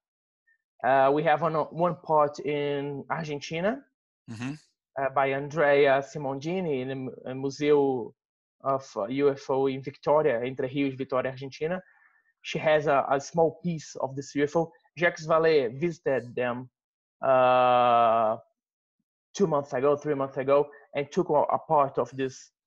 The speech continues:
Speaker 1: of this U F, uh, debris of the U F O and sent to analyze it. And they cannot, they cannot discover where it come from, because the minerals are so different that we have here that just must be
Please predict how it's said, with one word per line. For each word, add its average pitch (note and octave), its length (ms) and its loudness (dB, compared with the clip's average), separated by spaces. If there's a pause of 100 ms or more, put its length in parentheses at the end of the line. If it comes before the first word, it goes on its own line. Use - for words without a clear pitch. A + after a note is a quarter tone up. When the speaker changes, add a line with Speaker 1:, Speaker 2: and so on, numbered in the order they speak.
(220)
Speaker 1:
of B2+ 140 -8
this B2+ 320 -8
U C3+ 200 -4
F, - 200 -12 (120)
uh, A#2 160 -4 (480)
debris D3+ 500 -2
of B2+ 140 -8
the C#3 60 -2
U C3+ 80 0
F C3 180 -4
O D3 200 2 (280)
and C#3 140 -6
sent D3 340 -8
to D3+ 80 -6
analyze C3+ 380 -6
it. G2 200 -6 (380)
And C#3+ 200 -10 (280)
they D#3 380 -2 (140)
cannot, F3 480 2 (560)
they C#3 120 -4
cannot C3+ 580 -4
discover C#3 580 -4 (440)
where C#3+ 140 2
it C3+ 160 -6
come D3 200 -4
from, D3+ 420 -2 (280)
because C#3 280 -2
the C3 320 -4 (120)
minerals D3+ 600 0 (440)
are B2 180 -2 (260)
so G#3 200 2
different D3 480 -2
that C3+ 140 -6
we C3+ 120 -4
have C3 240 -6
here D3 380 2 (380)
that C3+ 160 -6 (360)
just E3 280 -6
must C#3+ 220 -10
be D3 340 -4